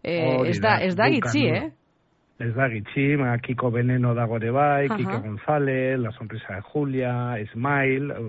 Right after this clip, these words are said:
Speaker 2: urtero etortzen den, eh, talde oso potentea ere bai, eta beste hainbat, eh, talde, talde garrantzitsu, ez? Osea,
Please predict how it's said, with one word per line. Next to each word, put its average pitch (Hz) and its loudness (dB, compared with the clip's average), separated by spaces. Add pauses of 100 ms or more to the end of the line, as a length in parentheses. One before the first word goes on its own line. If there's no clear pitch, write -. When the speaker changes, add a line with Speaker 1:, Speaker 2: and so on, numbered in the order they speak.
Speaker 2:
urtero 113 -8
etortzen 110 -10
den, 110 -8
eh, 107 -10 (460)
talde 120 -2
oso 110 -8
potentea 107 -8
ere 98 -10
bai, 135 0 (420)
eta 110 -10
beste 117 -8
hainbat, 113 -6 (260)
eh, 95 -10
talde, 101 -8
talde 98 -10
garrantzitsu, 87 -12
ez? 127 -8 (160)
Osea, 92 -10